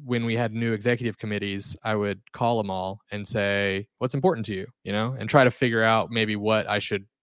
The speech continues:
put somebody on. So if somebody's like, "Oh, I really think we, our membership should be higher." All right, well, you know, you can be on the membership committee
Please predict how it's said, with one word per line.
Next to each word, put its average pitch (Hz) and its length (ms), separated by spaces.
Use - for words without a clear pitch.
put 120 180
somebody 123 300
on. 117 140
So 117 160
if 104 80
somebody's 131 280
like, 110 180
"Oh, 110 60
I 113 100
really 117 280
think 110 220
we, 107 120
our 95 120
membership 139 440
should 101 140
be 101 180
higher." 98 380
All 139 60
right, 120 240
well, 117 220
you 123 120
know, 110 80
you 120 160
can 127 140
be 120 80
on 113 140
the 113 40
membership 127 380
committee 101 440